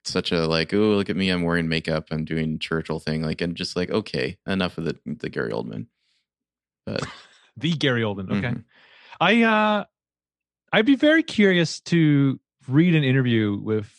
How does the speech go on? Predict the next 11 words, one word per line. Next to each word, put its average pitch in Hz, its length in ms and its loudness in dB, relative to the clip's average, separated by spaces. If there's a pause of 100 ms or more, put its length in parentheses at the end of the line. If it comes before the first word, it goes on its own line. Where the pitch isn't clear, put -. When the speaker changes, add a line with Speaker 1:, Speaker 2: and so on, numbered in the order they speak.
(200)
Speaker 2:
you 117 100 0
know, 98 440 -4
Fincher's 120 680 -2
deceased 117 400 -6
father 104 320 -2 (160)
or, 104 320 -6
or 127 40 -12
his 127 200 -6
thoughts 127 340 0
on 113 60 -2
the, 107 100 -2